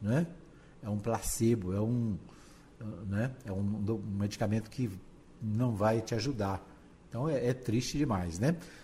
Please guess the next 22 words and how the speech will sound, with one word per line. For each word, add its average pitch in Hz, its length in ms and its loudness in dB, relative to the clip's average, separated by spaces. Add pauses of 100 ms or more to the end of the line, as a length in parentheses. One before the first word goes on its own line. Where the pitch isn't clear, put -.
(160)
Neste 185 300 8
momento 151 400 4
da 143 100 8
pandemia, 156 560 6
a 180 40 8
gente 185 180 4
tem 208 140 6
visto 175 280 4
aí 160 200 8
o 156 40 8
tanto 196 520 6
de 180 80 6
operações 139 680 4
policiais 110 760 0 (500)
para 123 300 6
prender, 127 640 6 (160)
né, 98 220 0
prefeitos, 113 1080 0
governadores, 104 1300 4 (480)
é, 101 840 0 (460)
secretários 123 1040 4
que 160 460 2